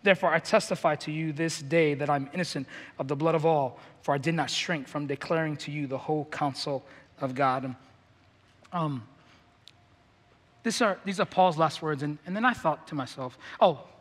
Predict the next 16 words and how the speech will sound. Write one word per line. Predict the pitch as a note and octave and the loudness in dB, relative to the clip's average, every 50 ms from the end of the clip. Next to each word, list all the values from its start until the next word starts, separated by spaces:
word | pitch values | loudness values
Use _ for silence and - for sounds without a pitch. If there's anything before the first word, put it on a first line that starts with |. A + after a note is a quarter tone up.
| - _ _ - | -20 _ _ -4
I | G#3+ | -4
should | - C4 F#3+ | -4 -2 2
tell | - B3 | 2 4
you, | F#3+ D3 C#3 | 4 2 0
the | D3+ E3 | -6 -2
title | - - C4 B3+ B3+ | 2 4 6 6 6
of | A3+ | 4
the, | A#3 G3+ F3 E3 - - | 2 0 0 -2 -4 -6
the | F3+ | -6
sermon | D#3+ - A3 G#3+ G3+ F3+ | -4 0 0 0 0 -2
today | - - D3+ D#3 D3+ | -4 -4 -4 -2 -2
is | D3 C#3 - | -2 -4 -6
Faithful | - - F#3 E3+ D#3 - E3 D3 | -6 -4 -4 -4 -4 -4 -8 -8
to | - - C#3 | -6 -8 -6
the | C3+ C3+ C3+ | -4 -2 -2
End. | C#3 C3+ C3 B2+ A#2+ | -2 -4 -6 -8 -12